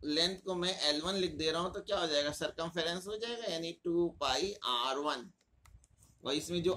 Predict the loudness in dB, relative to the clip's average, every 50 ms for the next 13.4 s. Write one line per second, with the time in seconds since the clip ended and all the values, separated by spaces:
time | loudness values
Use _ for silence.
0 | 0 -2 0 2 4 4 4 4 4 2 2 2 2 0 0 -2 0 0 2 2
1 | 4 4 6 6 6 6 6 6 6 4 4 2 0 -2 -2 -2 0 0 0 -2
2 | -4 -4 -6 -6 -4 -4 -4 -4 -4 -6 -10 -14 -14 -12 -8 -8 -6 -4 -4 -4
3 | -4 -4 -6 -8 -8 -8 -8 -10 -10 -12 -14 -16 -14 -14 -14 -14 -16 -18 -20 -20
4 | _ _ _ -20 -20 _ _ -2 0 2 4 4 2 2 0 -2 -2 -2 -2 -4
5 | -4 0 2 2 2 2 2 2 0 0 0 -2 -6 -2 -2 -2 0 0 -2 0
6 | 4 4 4 4 4 0 0 0 0 0 0 0 0 0 0 2 0 0 2 2
7 | 2 2 4 2 2 0 -2 -4 -2 -2 -2 2 2 2 0 0 -2 -2 -4 -4
8 | -4 -2 -2 -4 -4 -4 -8 -10 -14 _ _ _ _ _ _ _ _ -4 -2 0
9 | 0 -2 -2 -4 -6 -8 -10 -10 -6 -4 -2 0 0 0 0 -2 -2 -2 0 2
10 | 2 2 2 2 0 -2 4 6 6 6 6 6 4 2 0 -2 -2 -2 -2 0
11 | 0 0 0 -2 -4 0 2 4 6 6 6 6 4 4 2 -2 0 0 0 0
12 | -2 -2 -4 -2 -2 -4 0 0 -2 0 0 0 2 2 4 4 4 2 2 0
13 | -2 -2 0 -2 -2 -2 -4 -6